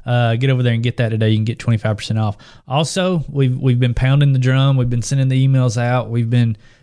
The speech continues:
challenging you, daring you. Teach a class this January. Teach a five K challenge on the twenty-third of January. Teach the Couch to Marathon on January the twenty-third.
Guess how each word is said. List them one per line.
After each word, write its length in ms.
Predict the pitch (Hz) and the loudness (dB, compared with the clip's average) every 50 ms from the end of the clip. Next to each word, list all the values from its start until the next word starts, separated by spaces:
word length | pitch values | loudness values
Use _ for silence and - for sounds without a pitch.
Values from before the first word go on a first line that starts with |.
| _ _ | _ _
challenging 580 | - - - 131 135 139 139 127 113 127 127 127 | -4 -2 0 0 2 2 2 2 2 2 2 4
you, 200 | 131 131 127 123 | 4 4 2 2
daring 460 | 120 123 131 135 139 143 143 135 127 | 2 0 0 0 0 0 0 2 2
you. 320 | 127 127 131 131 131 123 - - - - - - - - - | 2 2 4 4 4 2 0 -4 -16 -20 -20 -20 -20 -16 -4
Teach 260 | - - 147 143 - - | 0 0 0 0 0 -4
a 60 | 139 | -6
class 400 | - - 120 117 117 113 - - | -4 -4 -2 -2 -2 -4 -4 -6
this 140 | 113 104 - | -10 -10 -8
January. 460 | - 101 95 92 92 90 - - - - - - _ - - - - - - - - - _ _ _ | -10 -10 -10 -10 -12 -14 -16 -18 -20 -20 -20 -20 _ -20 -20 -20 -20 -20 -20 -20 -20 -20 _ _ _
Teach 200 | - 151 - - | -4 -4 -2 -2
a 60 | - | -4
five 400 | - - - 131 131 135 135 - | -4 -4 -4 -4 -2 -2 -4 -4
K 180 | - 143 139 131 | -2 -2 0 0
challenge 640 | - - 131 123 117 120 127 135 139 - - - - - _ _ _ _ _ | 0 -2 -2 -2 0 0 0 0 -2 -4 -6 -14 -20 -20 _ _ _ _ _
on 120 | - 123 123 | 0 0 2
the 80 | 120 | 0
twenty-third 460 | - - 135 131 127 120 131 127 127 | 0 2 2 2 2 2 2 2 2
of 60 | 123 120 | 0 0
January. 480 | 123 123 123 120 120 123 123 120 117 - - | 0 0 -2 -2 -2 -2 0 -2 -2 -4 -2
Teach 400 | - 143 147 156 156 - - - | -2 -2 -2 -2 -4 -10 -12 -8
the 100 | - 123 | -10 -10
Couch 400 | - - 135 131 123 123 - - | -6 -4 -2 -2 -2 -4 -8 -10
to 80 | - 113 | -8 -6
Marathon 680 | 113 117 123 131 131 - 123 127 127 123 131 127 - - - - - - - _ _ - _ | -4 -2 0 0 0 0 0 0 0 0 -2 -2 -4 -8 -16 -18 -20 -20 -20 _ _ -20 _
on 140 | - 120 120 | -6 -4 0
January 380 | 117 127 123 127 123 120 123 123 | 0 2 2 2 2 2 2 2
the 60 | 117 | 0
twenty-third. 720 | - - - 123 127 127 117 - 120 120 120 123 120 - | -2 -4 -2 2 2 2 2 2 0 0 2 0 0 -2